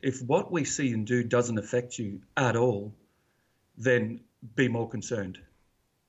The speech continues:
because that shows that, that, you know, you're very, you're very disconnected." And this sounds pretty harsh to say, but I think, uh,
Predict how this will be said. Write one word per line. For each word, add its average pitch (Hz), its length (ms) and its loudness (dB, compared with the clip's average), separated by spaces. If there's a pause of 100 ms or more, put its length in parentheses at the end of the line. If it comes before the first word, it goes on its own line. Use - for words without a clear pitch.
(260)
because 120 340 -2
that 123 300 0
shows 104 380 0
that, 117 160 -6 (160)
that, 117 280 -10
you 147 80 -6
know, 131 140 -2
you're 107 340 0
very, 104 440 2 (420)
you're 113 180 -4
very 120 240 4
disconnected." 123 600 0
And 113 220 2
this 120 240 0 (420)
sounds 127 260 0
pretty 117 200 -6
harsh 113 240 -2
to - 80 -14
say, 120 240 -2
but 113 100 -6
I 110 100 -2
think, 110 360 -6
uh, 107 140 -2